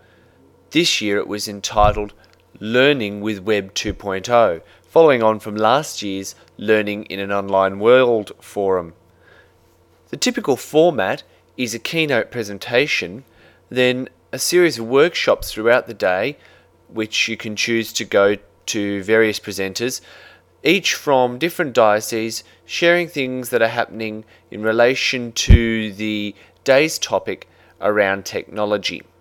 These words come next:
I had the opportunity to listen to the keynote by Gary Putland of education dot A U, as well as visiting workshops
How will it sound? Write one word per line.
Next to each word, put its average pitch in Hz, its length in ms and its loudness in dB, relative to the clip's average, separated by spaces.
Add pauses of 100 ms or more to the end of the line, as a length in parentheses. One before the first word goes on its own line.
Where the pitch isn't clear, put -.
(680)
I 156 140 6
had 165 180 4
the 127 100 4
opportunity 120 720 -2
to 113 120 -8
listen 117 360 -6
to 104 220 -6
the 98 80 -8
keynote 135 580 -2
by 98 160 -2
Gary 101 320 -2
Putland 175 540 -8 (440)
of 104 440 2 (200)
education 107 760 -6
dot 101 160 0
A 95 100 2
U, 120 400 -6 (260)
as 135 260 -2
well 185 360 4
as 127 360 2
visiting 120 680 -6 (360)
workshops - 760 -2